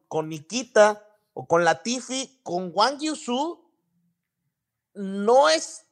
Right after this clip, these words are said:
es más parecido a esta crítica con Tsunoda, ¿no?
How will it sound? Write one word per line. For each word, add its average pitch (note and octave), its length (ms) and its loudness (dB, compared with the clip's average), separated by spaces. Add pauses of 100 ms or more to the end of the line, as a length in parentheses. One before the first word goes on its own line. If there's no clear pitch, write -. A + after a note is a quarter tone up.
(140)
es C4 200 6
más D4+ 240 2
parecido C#4+ 600 4
a C4+ 80 6
esta B3+ 280 -2
crítica C4+ 540 -6
con F#3 520 -4
Tsunoda, F#3+ 600 6
¿no? D#3+ 340 -4